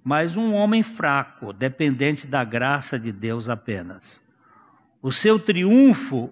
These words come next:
não estava em suas conquistas pessoais, mas em sua dependência da graça. Mesmo trabalhando mais do que os outros,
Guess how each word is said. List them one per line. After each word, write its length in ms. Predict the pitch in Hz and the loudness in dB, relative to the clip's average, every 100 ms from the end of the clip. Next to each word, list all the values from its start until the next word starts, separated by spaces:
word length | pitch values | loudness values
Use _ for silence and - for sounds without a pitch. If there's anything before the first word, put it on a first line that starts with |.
| _ | _
não 300 | 135 160 226 | -4 0 2
estava 640 | 220 - - 190 202 185 190 | 0 -2 0 2 2 0 -2
em 200 | 180 185 | -2 -4
suas 440 | - 240 240 208 | -4 0 0 0
conquistas 1000 | - 214 196 - 269 277 - - 170 - | -2 0 0 0 2 2 2 -4 -4 -6
pessoais, 840 | - 156 - 127 117 107 117 - - - - _ | -8 -8 -6 -2 0 0 -4 -10 -18 -20 -20 _
mas 300 | - 160 160 | -2 0 0
em 100 | 165 | 0
sua 300 | 156 208 208 | -2 0 0
dependência 1000 | 170 180 - 156 135 147 220 202 - 120 | 0 -2 0 0 2 2 2 0 -2 -4
da 160 | 110 107 | -2 -2
graça. 520 | 107 95 87 - - _ _ _ _ _ - | -4 -8 -10 -16 -20 _ _ _ _ _ -4
Mesmo 640 | 160 202 262 247 190 196 | 2 6 6 4 2 0
trabalhando 840 | - 196 190 180 165 180 214 208 180 | 0 0 2 2 2 2 2 0 -2
mais 560 | 180 190 262 294 269 | -2 2 2 2 0
do 140 | 226 233 | -2 -2
que 140 | 240 | 0
os 260 | 226 196 147 | 0 2 2
outros, 720 | 156 147 - 139 135 - - | 2 0 -2 -6 -6 -12 -20